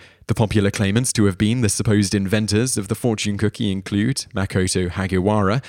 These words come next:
who was a Japanese immigrant who oversaw the construction of the Japanese tea garden in San Francisco.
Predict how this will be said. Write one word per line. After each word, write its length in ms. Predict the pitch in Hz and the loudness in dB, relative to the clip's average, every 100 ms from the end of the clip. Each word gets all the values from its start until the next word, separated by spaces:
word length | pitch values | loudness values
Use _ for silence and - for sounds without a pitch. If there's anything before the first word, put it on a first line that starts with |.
| - | -8
who 120 | 92 | -4
was 160 | 92 85 | -2 -2
a 40 | |
Japanese 500 | 92 95 92 92 92 | -4 -4 -4 -4 -4
immigrant 420 | 95 95 101 120 - | -4 -2 -2 -2 -2
who 140 | 92 | 0
oversaw 480 | 90 95 - 92 101 | 0 -2 -2 -2 0
the 100 | 123 | -2
construction 600 | 92 90 98 87 - 117 | -2 -4 -4 -4 -4 -4
of 80 | 104 | -6
the 80 | 90 | -4
Japanese 520 | 98 92 92 90 85 | -4 -4 -4 -6 -6
tea 220 | - 113 | -2 0
garden 380 | 104 98 101 117 | 2 0 0 -2
in 100 | 95 | -4
San 240 | - 98 | -2 -4
Francisco. 580 | 90 95 - 131 - 131 | -4 -4 0 0 2 0